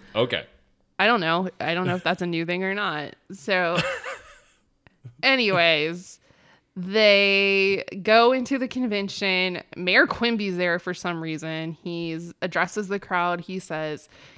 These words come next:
Speaker 2: "Young people of Springfield, as your mayor, I'd like to welcome you to our annual Funny Book Convention, and thank you for putting almost three hundred dollars into the local economy."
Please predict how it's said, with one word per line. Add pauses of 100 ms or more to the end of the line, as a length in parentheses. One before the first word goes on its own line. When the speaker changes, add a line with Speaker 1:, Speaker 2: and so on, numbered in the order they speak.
Speaker 2:
"Young
people
of
Springfield,
as
your
mayor,
I'd
like
to
welcome
you
to
our
annual
Funny
Book
Convention, (320)
and
thank
you
for
putting
almost
three
hundred
dollars
into
the
local
economy."